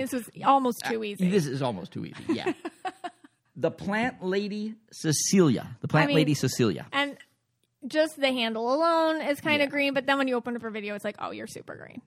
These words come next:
Speaker 1: Like, it's so green. She's green. She's got a little purple and blue in there, so she's got a
Speaker 2: Mm.
Speaker 1: tricolor thing going on.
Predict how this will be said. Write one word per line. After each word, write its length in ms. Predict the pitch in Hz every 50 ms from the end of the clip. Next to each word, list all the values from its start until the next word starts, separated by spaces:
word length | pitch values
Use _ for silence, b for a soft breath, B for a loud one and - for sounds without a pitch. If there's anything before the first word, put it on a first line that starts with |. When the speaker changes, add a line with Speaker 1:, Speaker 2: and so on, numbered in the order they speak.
| _ _ _ -
Speaker 1:
Like, 440 | 254 262 254 233 208 214 214 214 254
it's 180 | 254 262 254
so 220 | 269 277 277 277 269
green. 180 | 247 220 190 B B B
She's 200 | - 359 359 311
green. 280 | - 311 294 277 269 b b b
She's 200 | - - 349 330
got 160 | - 320 311
a 80 | 311 302
little 480 | 294 269 254 269 285 285 294 302 339 415 494 539 571 587 587 554 b b b b b b b _ _
purple 340 | - - 339 427 415 - 466 466 - -
and 320 | - 254 277 311 359 349 285
blue 240 | 277 277 302 294 269
in 100 | 247 226
there, 160 | 220 220 220
so 120 | - 247
she's 180 | 233 - 277 269
got 140 | 294 277 254
a 80 | 247
Speaker 2:
Mm. 40 | 226
Speaker 1:
tricolor 720 | 170 - 247 233 233 247 262 - 339 311 320 349 359 381
thing 300 | 359 - 330 349 359 359
going 320 | 359 349 359 359 359 370
on. 280 | 370 370 370 381 392